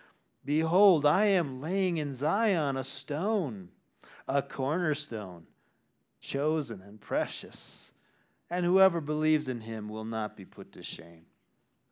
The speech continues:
We are stones picked out of the rubbish, if you will. <laughs> All of us at one time, dead in our trespasses and sins and of no use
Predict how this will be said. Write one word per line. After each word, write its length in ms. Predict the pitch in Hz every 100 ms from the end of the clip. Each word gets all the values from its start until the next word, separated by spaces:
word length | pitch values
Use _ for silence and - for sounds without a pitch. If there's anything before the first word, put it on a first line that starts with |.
| _ - - - _ _ _
We 320 | 147 285 277
are 500 | 143 87 85 - - - _ _ _ _
stones 1000 | - - - - 208 165 107 98 110 - -
picked 340 | - 160 156 135
out 200 | 127 120
of 100 | 104
the 100 | 98
rubbish, 720 | 95 87 - - - - - _
if 200 | 90 -
you 120 | 85
will. 300 | 76 76 - _ _ _ -
<laughs> 80 | - _ _ _ _ _ _ _ _ _ _ _ _ _ _
All 240 | 190 262
of 120 | 277
us 160 | 240 -
at 160 | 190 175
one 280 | 190 202
time, 680 | 196 185 170 135 98 95 113
dead 420 | - 190 220 226 214
in 120 | 170
our 140 | 147 135
trespasses 1300 | - - 202 214 - - 190 190 180 202 202 185 - - -
and 300 | 185 175 170
sins 720 | - - 185 160 135 127 127
and 100 | 139
of 180 | 143 131
no 260 | 147 156
use 760 | 156 143 143 127 104 - - -